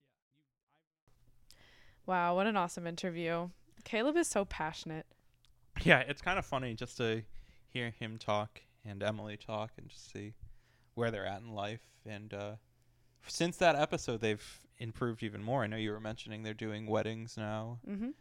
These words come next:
Speaker 2: Incredible.
Speaker 1: Yeah.
Speaker 2: Congratulations to Saint Lee Cider. Thank you guys for taking some time out of, uh, y-, uh, Caleb works a full-time job, Emily works a full-time job, and they do this on the side, and they're killing it. So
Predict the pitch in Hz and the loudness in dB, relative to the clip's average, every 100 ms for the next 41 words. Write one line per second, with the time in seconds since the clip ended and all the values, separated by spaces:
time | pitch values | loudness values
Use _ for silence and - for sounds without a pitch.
0 | - - - - _ _ - 135 180 151 | -16 -20 -20 -20 _ _ -10 0 0 0
1 | 110 - - 220 139 135 135 123 - 120 | -6 -12 2 10 10 10 8 2 0 -8
2 | - 110 - 110 104 107 - 101 104 107 | -6 -4 -2 -2 -4 -6 -2 0 -2 -2
3 | 117 127 117 110 110 113 - 113 107 98 | -4 -4 2 2 2 -2 -6 -6 -6 -10
4 | 101 104 101 107 117 - - - - 110 | -8 -4 -2 -4 -8 -14 -16 -16 -8 -2
5 | 107 104 - 104 69 101 107 - 85 76 | -2 -4 -2 0 0 -6 -16 -14 -14 -12
6 | - - 131 123 127 - 120 - 117 123 | -8 -6 -6 -2 -2 0 -4 -4 -2 0
7 | 113 110 107 107 104 107 107 107 - - | 2 4 4 2 0 -2 -2 -4 -8 -8
8 | 107 107 104 104 101 104 104 104 104 107 | -6 -6 -2 0 0 -2 -8 -6 -4 -4
9 | 104 101 - 98 101 107 104 107 - 98 | -6 -8 -6 -4 -4 -4 -6 -8 -6 -8
10 | 98 104 120 - 107 | -6 -6 -8 -6 -6